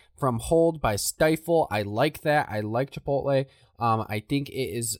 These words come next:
you know, an excellent stock. You know, I, uh, <clears throat> a few days ago, I was in an area of one of their locations. I stopped by to get some food, and the place was packed. Uh, per usual, parking lot full, and there was just a ton of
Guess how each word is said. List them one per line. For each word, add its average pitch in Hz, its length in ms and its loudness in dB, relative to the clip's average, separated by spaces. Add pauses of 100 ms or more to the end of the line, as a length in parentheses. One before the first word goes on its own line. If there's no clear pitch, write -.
(120)
you 139 120 -4
know, 98 140 -4
an 117 220 -8
excellent 143 500 -4
stock. 120 540 -2 (240)
You 139 160 0
know, 104 260 0 (260)
I, 135 280 -2
uh, 110 340 2 (340)
<clears throat> 185 300 -4
a 127 60 -6
few 165 180 -4
days 156 220 2
ago, 117 320 0 (1040)
I 117 120 -4
was 131 160 0
in 127 240 0
an 127 100 0
area 107 400 -2
of 110 160 -4
one 101 260 -4
of 110 160 -4
their 120 160 0
locations. 104 600 -2
I 101 60 -4
stopped 110 360 -6
by 95 180 -4
to 104 60 -6
get 98 160 -8
some 110 160 -6
food, 101 220 -2
and 113 80 -2
the 120 40 0
place 131 240 0
was 117 80 -6
packed. - 380 -8 (240)
Uh, 104 160 2
per 147 240 0
usual, 113 380 0
parking 135 340 -2
lot 113 240 -2
full, 104 320 2 (400)
and 107 560 -2
there 117 160 -2
was 107 140 -6
just - 240 -12
a - 80 -8
ton 143 240 -4
of 117 180 -4